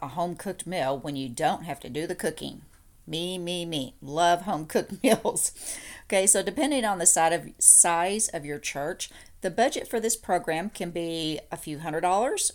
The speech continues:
or thousands of dollars every year. As you know, everything a church does should glorify God, including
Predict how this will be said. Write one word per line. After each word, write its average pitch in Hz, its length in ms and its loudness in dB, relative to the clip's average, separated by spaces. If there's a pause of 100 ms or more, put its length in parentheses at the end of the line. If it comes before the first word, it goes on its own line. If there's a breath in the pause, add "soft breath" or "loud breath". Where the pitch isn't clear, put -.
or 185 360 2
thousands 151 500 0
of 131 100 -8
dollars 139 420 -2
every 160 280 -8
year. - 240 -8 (880)
As 156 240 -2
you 208 100 -2
know, 139 240 -2 (400 loud breath)
everything 220 380 2
a 294 60 -2
church - 420 -2
does 143 400 -2
should - 320 -6
glorify 160 520 -2
God, 127 380 -4
including 151 880 -2